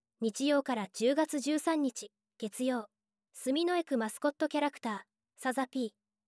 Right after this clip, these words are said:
十月号の主な記事。アートの街北加賀屋特集。一、六、七面。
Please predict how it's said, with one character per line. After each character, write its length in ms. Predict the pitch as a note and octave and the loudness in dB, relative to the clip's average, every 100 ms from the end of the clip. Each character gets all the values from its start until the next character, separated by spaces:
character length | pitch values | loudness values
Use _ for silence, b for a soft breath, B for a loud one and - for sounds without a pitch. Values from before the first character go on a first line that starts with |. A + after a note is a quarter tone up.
| _ - | _ -10
十 240 | G#3 D4+ | -2 2
月 240 | E4+ F4 F4+ | 2 2 2
号 200 | E4 C4+ | 4 4
の 180 | G#3+ A3+ | 2 2
主 160 | C#4 | 0
な 100 | B3 | 0
記 160 | - G#3+ | -4 -8
事。 180 | G#3+ - _ _ _ _ - | -8 -10 _ _ _ _ -4
ア 160 | C4+ F4+ | 2 2
ー 60 | |
ト 120 | E4 | 2
の 140 | C4 G#3 | 0 0
街 280 | G#3 - G#3+ | -4 -6 -8
北 240 | - C#4 | -2 -2
加 140 | C#4+ | 0
賀 100 | C#4+ | 2
屋 120 | D4+ C#4+ | 2 0
特 200 | C4 - | -4 -6
集。 320 | - G#3+ - _ _ _ _ _ _ | -6 -6 -8 _ _ _ _ _ _
一、 320 | A3+ - C4 - _ | -10 -4 -6 -6 _
六、 320 | B3 B3 B3+ - | -2 0 -2 -4
七 260 | - - E4 | -10 0 0
面。 200 | A#3+ | 0